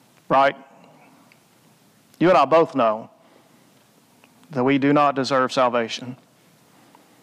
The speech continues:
So the question is, how can God stay holy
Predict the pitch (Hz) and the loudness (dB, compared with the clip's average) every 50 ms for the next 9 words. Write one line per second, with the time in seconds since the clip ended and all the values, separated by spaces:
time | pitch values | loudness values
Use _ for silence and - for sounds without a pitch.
0 | _ _ _ _ _ _ _ _ _ _ _ _ _ _ _ _ _ _ _ _ | _ _ _ _ _ _ _ _ _ _ _ _ _ _ _ _ _ _ _ _
1 | _ _ _ _ _ _ - - - - - _ _ _ _ _ _ _ _ _ | _ _ _ _ _ _ -20 -20 -20 -20 -20 _ _ _ _ _ _ _ _ _
2 | _ _ _ _ - - - 208 190 190 - - 220 220 220 - - 185 180 170 | _ _ _ _ -6 -2 0 2 2 2 2 2 2 2 2 0 -2 -2 -2 0
3 | 151 139 143 151 147 - - 165 180 190 202 196 180 - 190 185 160 135 143 131 | 0 0 0 -2 -2 -4 -4 -2 -2 0 0 -2 -2 -4 -6 -6 -4 -2 0 0
4 | 127 123 117 131 143 143 139 - - - - _ _ _ _ _ _ _ _ _ | 0 0 0 -2 -2 -4 -6 -12 -20 -20 -20 _ _ _ _ _ _ _ _ _
5 | _ _ _ _ _ _ _ _ _ _ _ _ _ _ _ - - - 151 143 | _ _ _ _ _ _ _ _ _ _ _ _ _ _ _ -18 -8 -2 -2 0
6 | 156 - - 160 139 135 131 135 151 190 196 | 0 0 0 0 -2 0 -2 -4 -4 -6 -8